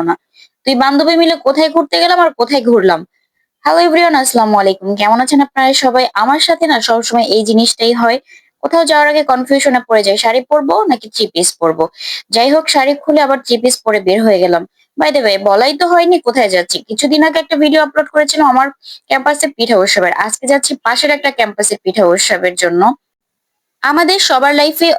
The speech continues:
এরকম একটা বান্ধবী থাকে যারা always লেট করবে। আমার এই স্যাসরাটাও always লেট করে। আমার বাসা থেকে ক্যাম্পাসে যেতে লাগবে এক ঘন্টা, আর ওর বাসা থেকে ক্যাম্পাসে আসতে লাগে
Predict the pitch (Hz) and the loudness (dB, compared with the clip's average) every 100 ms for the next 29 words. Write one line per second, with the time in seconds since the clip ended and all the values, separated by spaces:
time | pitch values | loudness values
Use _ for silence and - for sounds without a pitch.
0 | - 240 277 285 269 247 240 220 214 220 | -2 0 0 0 -2 -2 -2 -2 0 0
1 | 262 202 - 254 196 196 - 196 196 196 | 0 -2 -2 -2 0 0 0 2 2 2
2 | - 180 - - 160 160 - - 240 277 | 0 -2 -2 -4 -4 -2 -4 -4 -2 0
3 | 294 311 247 254 - 226 240 - 202 208 | 0 2 0 0 -2 -2 -2 0 0 2
4 | 220 214 190 185 - 190 202 - - 240 | 0 0 -4 -6 -4 0 0 -2 -4 0
5 | 294 262 214 254 254 262 285 277 226 240 | 0 0 -2 -2 -4 -4 -4 -2 -4 -4
6 | 254 247 240 247 240 220 233 214 196 220 | -4 -2 -2 0 -2 0 -2 -2 -4 -2
7 | 208 196 247 208 214 - 285 285 311 302 | -2 -2 -2 0 -2 0 0 0 0 -2
8 | 285 285 269 247 - 262 254 254 - 247 | -2 -4 -4 -6 -4 0 0 0 -2 -2
9 | 233 | 0